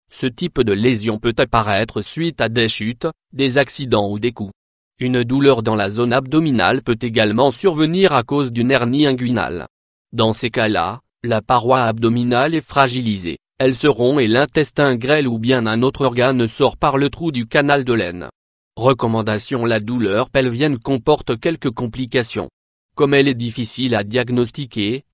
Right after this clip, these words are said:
il est nécessaire de faire une analyse multidisciplinaire profonde afin de déterminer ses causes ainsi que le traitement adapté. C'est pourquoi le diagnostic demande une réelle attention,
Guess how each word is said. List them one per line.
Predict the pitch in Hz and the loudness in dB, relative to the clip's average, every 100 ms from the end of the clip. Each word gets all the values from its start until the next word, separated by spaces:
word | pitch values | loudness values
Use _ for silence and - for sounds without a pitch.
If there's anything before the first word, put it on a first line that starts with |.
| _ | _
il | 123 117 | -2 0
est | |
nécessaire | 117 143 139 123 - 147 123 | 2 0 2 -2 0 -2 0
de | 113 | -2
faire | - 123 110 | 0 0 2
une | 110 | 2
analyse | 110 107 117 131 113 | 2 0 0 0 0
multidisciplinaire | 135 156 - 147 156 143 139 127 131 117 101 | 0 0 -2 -8 -8 -6 -8 -6 -2 0 -2
profonde | - 139 113 131 117 | -2 -2 -2 -2 -2
afin | 104 - 160 | -4 0 0
de | 147 | 2
déterminer | 127 135 123 160 147 160 208 | 2 2 2 2 2 2 0
ses | 131 | 0
causes | 110 147 139 104 | -2 2 2 2
ainsi | 101 98 139 | -4 -8 -10
que | 123 | -4
le | 107 101 | -2 -2
traitement | - 165 - 180 175 | -2 -2 0 2 2
adapté. | 131 120 - 98 - _ _ _ _ | 2 -2 -4 -12 -12 _ _ _ _
C'est | - 147 | 2 2
pourquoi | 120 151 - 147 135 | 2 -2 2 4 4
le | 120 | 4
diagnostic | 107 123 123 123 113 139 127 | 2 -2 0 -2 -2 -4 -2
demande | 117 123 131 113 | 0 2 2 2
une | 107 | 0
réelle | 107 131 160 151 | 0 2 2 2
attention, | 131 131 110 - 92 117 | 2 -2 -2 -6 -6 -8